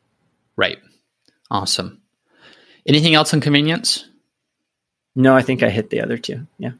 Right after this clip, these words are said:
Speaker 2: we're good.
Speaker 1: Okay. Let's, let's go to coaching. And, and coaching, we'll
Speaker 2: Mm.
Speaker 1: go through this, but to me, this is one of my favorites because there's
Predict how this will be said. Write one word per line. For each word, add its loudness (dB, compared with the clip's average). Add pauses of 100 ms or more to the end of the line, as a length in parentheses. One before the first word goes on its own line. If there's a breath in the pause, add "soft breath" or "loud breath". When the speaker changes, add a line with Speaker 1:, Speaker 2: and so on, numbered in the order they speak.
Speaker 2:
we're -10
good. -6
Speaker 1:
Okay. -2 (800 loud breath)
Let's, -2
let's 2
go 2
to 4
coaching. 0
And, 2
and 0
coaching, 2
we'll 6
Speaker 2:
Mm. 2
Speaker 1:
go 4
through 2
this, 4
but -2
to -4
me, -2
this -2
is -8
one -2
of -2
my 0
favorites -8
because -2
there's 0